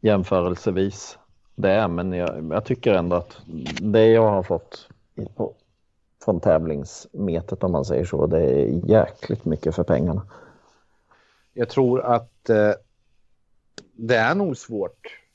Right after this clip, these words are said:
Speaker 2: att lägga ut två papp på någonting som man kanske inte känner till.
Speaker 1: Mm.
Speaker 2: Men jag vill bara hoppas, eftersom nu är vi ju rätt många, alltså alla vi och sen, jag har ju några polare, Ronny och Sacco och,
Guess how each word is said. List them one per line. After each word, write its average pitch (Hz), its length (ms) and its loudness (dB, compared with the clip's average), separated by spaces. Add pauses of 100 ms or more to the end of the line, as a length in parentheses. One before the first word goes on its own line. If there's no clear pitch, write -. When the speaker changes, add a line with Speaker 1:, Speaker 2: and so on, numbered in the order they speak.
(160)
Speaker 2:
att 98 140 -16
lägga 101 260 -2
ut 98 200 -2
två 95 240 -4
papp - 300 -6 (340)
på 104 120 -8
någonting 95 440 -8
som 92 160 -10
man 90 120 -10
kanske 87 340 -12
inte 85 540 -6 (360)
känner 92 300 -6
till. 120 340 2 (380)
Speaker 1:
Mm. 117 260 8 (1600)
Speaker 2:
Men 92 480 -6 (400)
jag 101 80 -10
vill 110 100 -2
bara 117 140 4
hoppas, 110 340 2
eftersom 113 480 0
nu 127 200 2
är 156 140 6
vi 151 100 6
ju 127 60 6
rätt 110 160 2
många, 101 440 -4
alltså 104 200 -6
alla 113 260 2
vi 110 400 -2
och 95 80 -6
sen, 101 400 -8 (240)
jag 101 220 -8
har 135 80 -2
ju 113 60 0
några 101 200 0
polare, 92 440 0 (1000)
Ronny 98 340 0
och 90 100 -6
Sacco - 400 -4
och, 85 300 -2